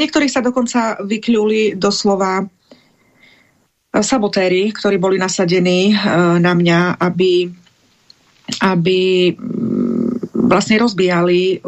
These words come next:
túto moju činnosť, či už na poli informač-, in-, informácií, ktoré boli podávané, alebo už len takým rozkladom tej,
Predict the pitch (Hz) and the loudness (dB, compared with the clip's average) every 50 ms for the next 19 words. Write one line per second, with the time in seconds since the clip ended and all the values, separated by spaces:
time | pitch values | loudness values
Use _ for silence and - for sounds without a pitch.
0 | 131 - 180 175 180 180 190 190 190 175 165 - - 190 185 190 190 196 202 202 | -4 -4 -2 0 0 0 0 0 0 0 -2 -2 -2 0 0 2 0 0 -2 -4
1 | - - - - 190 185 180 - 294 254 214 185 170 165 - - - - - - | -6 -8 -4 -2 -2 -2 0 0 0 2 2 0 -2 -4 -6 -6 -6 -6 -6 -6
2 | - - - - - - 170 175 170 165 170 - _ _ _ - - - 196 190 | -8 -8 -8 -6 -2 0 2 2 2 -2 -4 -6 _ _ _ -14 -6 -2 0 0
3 | 185 180 170 156 151 - - 208 190 175 208 185 170 160 180 - - - - - | 2 0 0 -4 -6 -4 -2 -2 -2 0 0 0 0 -2 -4 -6 -10 -12 -12 -2
4 | - 208 196 - - - - - - - 208 208 - 202 185 180 165 170 - - | 0 0 0 0 -4 -6 -8 -4 -2 -2 -2 0 0 0 0 0 0 -2 -2 -2
5 | 170 170 - 185 175 180 175 180 175 170 170 180 185 175 165 175 175 170 170 170 | -4 -2 0 0 0 0 0 0 0 0 -2 -2 -2 0 0 0 0 0 0 -2
6 | 156 202 226 220 214 226 214 - - - - - - _ _ - 220 254 254 240 | 0 0 0 0 -2 -4 -6 -8 -14 -20 -20 -20 -20 _ _ -2 0 2 2 2
7 | 240 - 247 247 - 240 226 233 247 247 - - 208 202 185 185 185 185 190 196 | 0 -2 -2 0 0 0 0 2 0 0 -2 -2 -4 -2 0 0 0 0 -2 -6
8 | - - 180 165 175 170 170 170 | -4 -2 0 2 2 2 0 -2